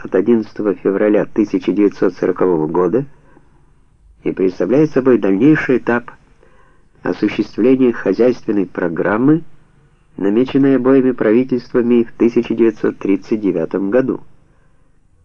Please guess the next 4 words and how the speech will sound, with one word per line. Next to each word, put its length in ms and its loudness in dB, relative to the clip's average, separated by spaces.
Соглашение 560 2
регулирует 540 4
товарооборот 720 2
между 360 -2